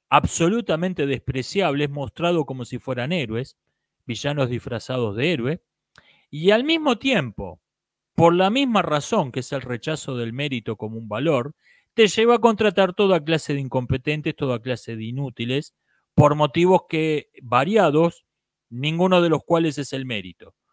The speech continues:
O sea, vamos a contratar un director porque es la primera aborigen wichi lesbiana, o sea, no porque sepa dirigir, no porque sepa cómo dirigir una película. En ese caso creo que hay una correlación y esa correlación tiene una razón.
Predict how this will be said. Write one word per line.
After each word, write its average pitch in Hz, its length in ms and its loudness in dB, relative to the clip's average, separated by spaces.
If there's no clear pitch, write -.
O 104 140 -10
sea, 139 240 -2
vamos 180 260 2
a - 20 -10
contratar 170 500 0
un 165 120 -4
director 220 680 0
porque 165 440 4
es 196 60 4
la 196 200 2
primera 208 480 2
aborigen 196 680 2
wichi 202 400 -4
lesbiana, 180 520 2
o 131 40 -8
sea, 151 180 -4
no 165 120 0
porque 156 240 -6
sepa 135 320 -8
dirigir, 117 500 -10
no 156 100 0
porque 156 280 0
sepa 139 300 0
cómo 135 280 -2
dirigir 131 420 -4
una 123 180 -6
película. 104 480 -10
En 156 180 2
ese 214 260 2
caso 214 400 4
creo 175 360 2
que 139 100 -2
hay 156 160 0
una 151 200 -4
correlación 127 800 -2
y 151 60 -4
esa 135 200 -6
correlación 120 560 -6
tiene 135 220 -4
una 117 160 -6
razón. 101 540 -6